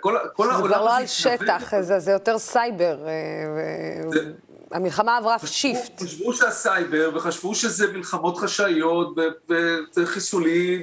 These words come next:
Speaker 1: וכל הדברים האחרים שאנחנו, למשל, ישראל מול איראן, זה בדיוק זה, או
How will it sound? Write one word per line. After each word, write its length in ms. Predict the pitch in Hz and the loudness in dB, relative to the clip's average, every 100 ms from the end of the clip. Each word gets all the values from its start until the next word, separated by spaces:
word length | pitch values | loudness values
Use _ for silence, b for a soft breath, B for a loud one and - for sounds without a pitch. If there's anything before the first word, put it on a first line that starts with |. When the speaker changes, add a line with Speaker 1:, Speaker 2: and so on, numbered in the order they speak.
| 156 | 0
Speaker 1:
וכל 460 | 170 165 165 190 | 2 2 2 0
הדברים 240 | 202 190 202 | 0 -4 -4
האחרים 240 | - 202 | -2 0
שאנחנו, 300 | 202 165 196 | 0 -4 -4
למשל, 240 | 170 147 175 B _ | -6 -2 -4 B _
ישראל 340 | 147 - 160 180 | -4 2 2 2
מול 140 | 185 | 0
איראן, 220 | 175 151 151 | 0 0 -2
זה 60 | |
בדיוק 300 | 151 143 202 | -8 -8 -8
זה, 260 | - 247 247 - _ - | 0 0 -2 -10 _ -12
או 220 | 127 - | -12 -12